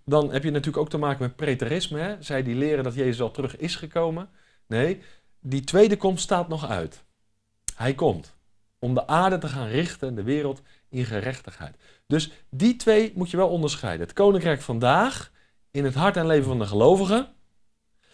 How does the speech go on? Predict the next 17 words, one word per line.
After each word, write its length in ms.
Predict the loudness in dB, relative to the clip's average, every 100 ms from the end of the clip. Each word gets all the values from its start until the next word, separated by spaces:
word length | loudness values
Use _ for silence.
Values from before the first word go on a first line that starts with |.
| _ _
maar 280 | 0 2 6
ook 380 | 10 10 10 0 -2
de 180 | 0
vestiging 680 | 0 2 2 2 0 0 0
van 140 | 0 -4
het 140 | -2
koninkrijk, 680 | 4 4 4 2 0 0 0
het 240 | -2 -2
duizendjarig 840 | 4 4 4 0 -2 2 2 2 -2
vrederijk, 480 | -4 -2 -2 -4
Messiaans 540 | -4 -4 -2 -6 -8 -6
vrederijk, 520 | -4 -2 -2 -4 -6 -16 _ -2
onder 220 | 2 8
leiding 360 | 8 8 4
van 160 | -2 -2
koning 360 | 0 0 0 0
Jezus, 380 | 0 -2 -6